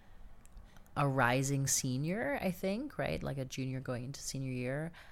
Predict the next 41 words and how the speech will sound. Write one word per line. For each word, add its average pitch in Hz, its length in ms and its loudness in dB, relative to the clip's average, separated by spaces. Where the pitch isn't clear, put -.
I 139 120 0
won 131 340 2
the 139 140 2
American 123 480 2
Academy 120 580 -2
of 131 80 -4
Neurology 117 720 0
Award 113 520 -2
for 113 600 2
this 135 380 6
project 147 600 6
that 135 100 0
I 120 80 4
had, 117 180 -2
like, 123 140 -2
a 120 80 2
sort 127 220 0
of 120 100 0
senior, - 640 0
or, 123 220 4
like, 120 200 2
a, 113 380 4
yeah, 123 240 4
like, 107 180 0
a 110 80 0
senior 123 400 0
thesis 113 420 -4
kind 113 300 -2
of 107 160 -6
project. 110 600 -2
It's - 180 -8
crazy 120 440 -4
to 117 80 -4
think 120 200 -8
about 113 180 0
it, - 120 -6
because 123 320 0
I 113 120 4
was 113 200 0
doing 117 380 -2
this 107 320 -4